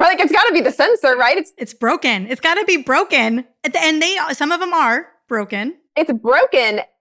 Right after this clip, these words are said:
Speaker 1: Some of them are, but she had the same thing. She had the same thing. So she used the same company, the same type. And, um, she screenshots, "Carrie, Carrie, I'm above a hundred. I'm fasting. I'm above a hundred. I'm in the hundred. I'm pre-diabetic."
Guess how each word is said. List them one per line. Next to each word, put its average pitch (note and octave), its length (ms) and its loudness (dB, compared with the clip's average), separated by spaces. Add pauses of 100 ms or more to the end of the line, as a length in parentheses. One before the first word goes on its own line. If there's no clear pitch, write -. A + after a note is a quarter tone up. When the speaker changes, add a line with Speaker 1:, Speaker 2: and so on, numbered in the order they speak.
Speaker 1:
Some C4+ 120 2
of C#4 80 2
them G#4 120 0
are, B3 480 0
but A#3 120 0
she - 180 -4
had C#4 100 -2
the C#4 60 -4
same A#3+ 280 -2
thing. E3 600 -6
She - 220 -4
had A3 80 2
the A3 80 0
same G3 240 -4
thing. E3+ 180 -2
So G3+ 120 -6
she A#3 140 -2
used G#3+ 140 -2
the G3 40 -4
same C#4 260 2
company, G#3 380 -2
the F#3+ 80 -4
same A3 220 -2
type. F#3 360 -2 (420)
And, F#3+ 380 0
um, E3+ 340 -2
she - 240 -8 (120)
screenshots, C4 680 0
"Carrie, F#3+ 460 0
Carrie, B3+ 400 2
I'm A3 80 0
above A3+ 220 2
a B3+ 80 0
hundred. A3 300 0 (100)
I'm G3+ 180 -2
fasting. A#3+ 380 -2
I'm F#3 100 -2
above F#3 220 0
a F#3+ 40 0
hundred. F#3+ 320 -2
I'm G#3 80 0
in B3 100 2
the B3+ 80 0
hundred. A#3+ 260 -4
I'm A3 80 -6
pre-diabetic." D4+ 580 0